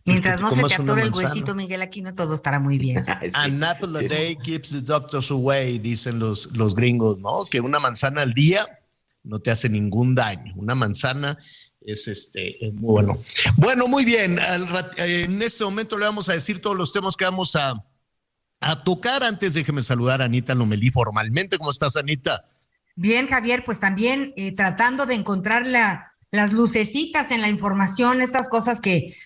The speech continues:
Speaker 2: que, pues, nos dicen que hay muchos problemas, pero que también, eh, hay soluciones. Ya al ratito platicaremos de esta nueva, eh,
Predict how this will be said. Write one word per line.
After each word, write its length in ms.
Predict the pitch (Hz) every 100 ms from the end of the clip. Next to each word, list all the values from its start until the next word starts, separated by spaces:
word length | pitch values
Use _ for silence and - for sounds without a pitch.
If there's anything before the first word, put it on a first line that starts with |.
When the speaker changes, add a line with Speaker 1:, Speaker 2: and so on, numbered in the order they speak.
| _ _ -
Speaker 2:
que, 160 | 214
pues, 240 | 208 202 185
nos 120 | 220
dicen 400 | 285 302 302 285
que 100 | 240
hay 100 | 220
muchos 300 | 254 269 254
problemas, 480 | 208 208 208 233 247
pero 200 | 220 190
que 100 | 185
también, 640 | 185 170 175 208 214 226 220 - _
eh, 240 | 170 175 175
hay 200 | 208 226
soluciones. 720 | 240 247 - 339 370 269 - - -
Ya 260 | - 214 226
al 260 | - 202 196
ratito 420 | 196 196 226 226
platicaremos 640 | 214 185 170 180 202 208
de 140 | 190 185
esta 220 | 190 196
nueva, 580 | 196 196 190 196 185 143 - - _ _ -
eh, 560 | 170 165 156 156 151